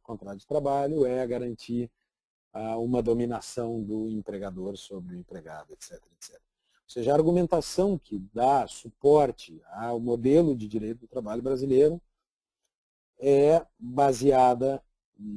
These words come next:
na história tal como narrada por Marx e por outros tantos. Eu tô simbolizando no Marx por o seu, o ícone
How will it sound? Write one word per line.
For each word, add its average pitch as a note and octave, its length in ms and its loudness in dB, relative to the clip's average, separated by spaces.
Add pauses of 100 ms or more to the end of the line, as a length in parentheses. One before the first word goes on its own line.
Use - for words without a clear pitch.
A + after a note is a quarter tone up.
(180)
na B2 180 0
história D3 540 6
tal B2 220 -2
como B2 200 -6
narrada A2 380 -4
por C#3+ 160 -6
Marx C#3+ 360 -4
e A#2+ 80 -8
por F#3+ 140 6
outros E3 220 6
tantos. F3+ 380 2
Eu - 260 -20
tô A2 280 -2 (380)
simbolizando G#2+ 760 -4
no G2 80 -10
Marx G#2 360 -12
por - 220 -12
o G#2 60 -14
seu, G#2+ 520 -6 (540)
o G#2 180 -6
ícone G#2 540 -6